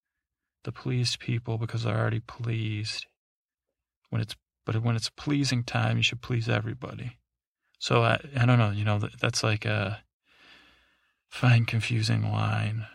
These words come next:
Um, I didn't even think that was funny. I'm, I'm already being hard on myself, but you can't please all the people all the time. You can't please everybody. You can't please,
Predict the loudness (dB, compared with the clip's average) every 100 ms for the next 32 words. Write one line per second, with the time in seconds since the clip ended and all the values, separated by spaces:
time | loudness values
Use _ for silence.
0 | -10 -4 -2 -2 -4 -6 -2 4 4 4
1 | 0 -2 -4 -4 -8 -10 -4 0 0 -2
2 | -10 _ -6 -4 -6 -4 -2 0 0 0
3 | -2 -2 -2 2 2 2 -2 -4 -4 -4
4 | -4 -6 -6 -10 _ _ _ -8 -2 -2
5 | 0 0 4 2 2 -2 -2 -2 0 0
6 | -2 0 2 2 -2 0 -2 0 -4 -2
7 | -2 -4 -6 -6 -8 -16 -4 -4 -2 -2
8 | -2